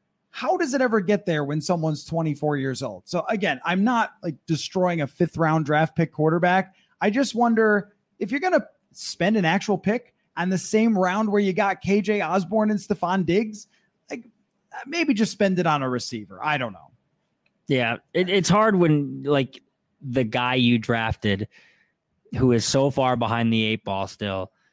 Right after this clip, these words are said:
Speaker 2: is also old. Like,
Speaker 1: Right,
Speaker 2: he, so he's
Speaker 1: exactly.
Speaker 2: gonna lear-, he's gonna feel comfortable being an N F L quarterback in two years, and then he's gonna be twenty-six, twenty-seven. Maybe they just drafted him with hopes that he could be a backup for them down the road, but he's still even far from that.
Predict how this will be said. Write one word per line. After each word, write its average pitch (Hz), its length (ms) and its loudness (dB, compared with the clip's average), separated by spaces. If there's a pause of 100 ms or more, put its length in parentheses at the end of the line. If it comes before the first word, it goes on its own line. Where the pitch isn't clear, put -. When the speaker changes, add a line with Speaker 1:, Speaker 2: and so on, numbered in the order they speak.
(360)
Speaker 2:
is 131 200 0
also 120 420 0
old. 107 560 -2 (240)
Like, 127 240 -2
Speaker 1:
Right, 131 80 -14
Speaker 2:
he, 143 220 2
so 151 180 0
he's 156 160 4
Speaker 1:
exactly. 156 140 0
Speaker 2:
gonna 156 120 2
lear-, 143 320 0
he's 143 180 0
gonna 147 200 0
feel 139 180 0
comfortable 135 500 0
being 123 260 -2
an 113 40 -6
N 117 140 -6
F 113 100 -8
L 110 120 -10
quarterback 117 500 -2
in 110 80 -4
two 120 160 0
years, 113 380 2
and 107 100 -6
then 107 100 -4
he's 101 140 -6
gonna 107 160 -2
be 98 100 -6
twenty-six, 107 720 -8
twenty-seven. 107 720 -6 (840)
Maybe 156 300 2
they 143 140 2
just 123 200 -4
drafted 120 360 -2
him 113 120 2
with 107 140 0
hopes 113 280 -2
that 110 100 -10
he 110 120 -8
could - 220 -14
be 107 140 -4
a 98 60 -4
backup 101 460 -8
for 123 100 -6
them 123 280 -2
down 113 220 0
the 117 80 0
road, 120 340 0 (540)
but 113 100 -8
he's 104 120 -10
still 127 220 0
even 98 200 0
far 98 220 -2
from 87 200 -14
that. 90 240 -10